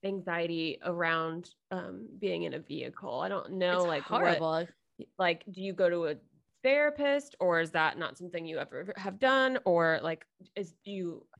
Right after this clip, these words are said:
Speaker 1: how do you, I just don't under-, I just,
Speaker 2: <laughs>
Speaker 1: anxiety is
Speaker 2: Yeah.
Speaker 1: so hard. And
Speaker 2: It's
Speaker 1: especially
Speaker 2: so
Speaker 1: in
Speaker 2: hard.
Speaker 1: L A, cars are such a big part of get, like, and I
Speaker 2: Mm-hmm.
Speaker 1: wonder if,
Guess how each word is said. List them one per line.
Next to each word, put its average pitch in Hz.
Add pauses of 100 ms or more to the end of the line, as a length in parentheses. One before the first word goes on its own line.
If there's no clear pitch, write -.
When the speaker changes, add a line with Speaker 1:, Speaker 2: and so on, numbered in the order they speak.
Speaker 1:
how 262
do 294
you, 262
I 208
just 247
don't 247
under-, 226
I 202
just, 220
Speaker 2:
<laughs> -
Speaker 1:
anxiety 277
is -
Speaker 2:
Yeah. -
Speaker 1:
so 269
hard. 233
And 196 (180)
Speaker 2:
It's 196
Speaker 1:
especially 240
Speaker 2:
so -
Speaker 1:
in 226
Speaker 2:
hard. -
Speaker 1:
L 196
A, 214
cars 202
are 208
such 196
a 196
big 170
part 170
of 160
get, -
like, 175 (680)
and 208
I 226
Speaker 2:
Mm-hmm. -
Speaker 1:
wonder 240
if, 202